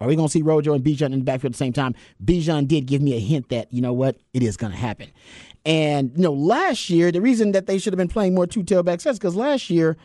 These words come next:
they were, it was so successful for 'em. It was such a successful, effective personnel package. Their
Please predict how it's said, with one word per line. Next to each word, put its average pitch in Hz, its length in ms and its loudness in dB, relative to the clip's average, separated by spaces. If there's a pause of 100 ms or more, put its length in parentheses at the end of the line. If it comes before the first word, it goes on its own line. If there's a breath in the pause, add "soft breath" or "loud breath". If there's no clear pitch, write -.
(580 soft breath)
they 190 100 4
were, 185 140 2 (320)
it 180 80 4
was 175 120 -2
so - 260 -2
successful 170 540 -2
for 113 200 -6
'em. 135 80 0
It 170 40 6
was 147 140 -2
such 202 240 -2
a 180 60 -4
successful, 147 1160 0
effective 135 920 -2 (260 loud breath)
personnel 180 460 0
package. 123 400 -6 (240 loud breath)
Their 139 500 2